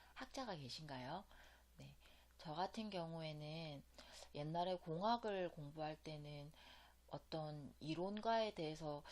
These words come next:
그렇게 관심을 많이 안 가졌던 것 같아요. 그런데 이제 뒤에 교육학을 공부하면서 교육학과 상담 심리 쪽에는 어떤 이론을 배울 때 그 이론을 만든,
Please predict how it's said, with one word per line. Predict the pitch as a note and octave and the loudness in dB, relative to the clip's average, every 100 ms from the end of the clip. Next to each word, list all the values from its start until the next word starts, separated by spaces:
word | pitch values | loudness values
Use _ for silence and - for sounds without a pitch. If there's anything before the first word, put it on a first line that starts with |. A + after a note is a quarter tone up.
| - | -12
그렇게 | - E3+ - | -4 -4 -2
관심을 | E3+ - C#3+ D3+ D3+ F#3 F3+ F3 | -4 -2 -2 0 0 0 0 -2
많이 | C#3 C3 D3+ | -2 -2 0
안 | B2 | 0
가졌던 | B2+ E3+ F#3+ E3+ D#3 | 2 4 4 0 -4
것 | C#3+ | -6
같아요. | C3+ - C#3 C#3 D3+ D3 - - - - - - - - | -8 -8 -6 -2 0 -2 -6 -14 -16 -16 -18 -20 -20 -16
그런데 | - D#3+ D#3+ E3+ G#3 | -4 -2 0 4 4
이제 | E3 D#3 | 2 -2
뒤에 | - D#3+ E3 | -4 0 0
교육학을 | - D3+ E3 - G3+ F#3+ F#3 - - - - - - D3+ | -2 -4 -4 -4 -4 -4 -6 -16 -20 -20 -20 -12 -10 -8
공부하면서 | D3 C#3 D#3 D#3+ D3+ C#3 D3 G#3 A#3 - - - - | -8 -4 -2 -2 -2 -4 0 0 0 -2 -16 -16 -16
교육학과 | - E3 G3 G#3 A3+ G#3+ - F#3 F#3 F#3 | -4 0 0 0 -4 -4 0 4 6 4
상담 | A3+ A#3 A#3+ A#3 A3+ A3 A3 G#3 - - - - - | 0 -2 0 0 0 -4 -6 -8 -14 -20 -20 -14 -4
심리 | - A#3+ A#3 G3+ C#3 | -2 0 0 -2 -4
쪽에는 | - D#3 D#3+ D3 D3 D#3 D3+ C3+ - - - - | -6 -4 -2 -2 -2 -2 -2 -4 -10 -14 -12 -2
어떤 | C3+ F#3 F3+ | 2 4 2
이론을 | D3 E3 F#3 F3 | 2 0 0 0
배울 | - D3 C#3 | 0 -2 -2
때 | - F#3+ A3+ - - - | 0 2 2 0 -14 -8
그 | - | 0
이론을 | E3 D3+ F3 G3 F#3 F3 | 2 4 4 6 6 4
만든, | C#3+ B2+ C#3+ C#3 E3 D#3+ D#3+ D#3 D#3 | 4 2 0 0 2 2 0 -2 -6